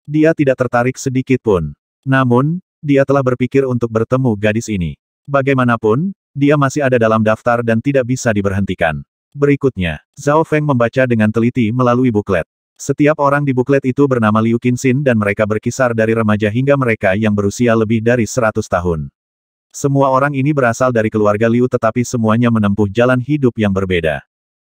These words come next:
Di bawah batasan, Zhao Feng mulai memeriksa daftar dan berakhir dengan hanya sepuluh yang memenuhi persyaratan. Dari sepuluh ini, hanya dua yang telah mencapai True Spirit Realm, dan yang lainnya semuanya berada di setengah langkah True Spirit Realm.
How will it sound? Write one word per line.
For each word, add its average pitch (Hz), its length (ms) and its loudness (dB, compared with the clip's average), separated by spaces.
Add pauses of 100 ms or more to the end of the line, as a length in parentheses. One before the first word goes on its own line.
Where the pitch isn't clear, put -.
Di 143 160 -2
bawah 156 240 2
batasan, 127 560 0 (240)
Zhao 131 240 0
Feng 147 240 0
mulai 131 240 2
memeriksa 110 400 0
daftar 113 480 0
dan 110 160 0
berakhir 117 320 0
dengan 101 400 0
hanya 120 240 0
sepuluh 107 400 -2
yang 123 240 0
memenuhi 113 400 2
persyaratan. 87 720 -2 (560)
Dari 143 320 0
sepuluh 131 320 0
ini, 107 320 0 (300)
hanya 143 280 0
dua 139 200 2
yang 117 160 0
telah 110 160 0
mencapai 104 320 0
True 123 200 -2
Spirit 143 360 -2
Realm, 87 360 0 (200)
dan 127 240 0
yang 104 120 0
lainnya 104 360 0
semuanya 101 400 0
berada 110 320 0
di 104 80 -4
setengah 120 320 -2
langkah 117 400 -2
True 113 160 -2
Spirit 117 400 -2
Realm. 82 400 -2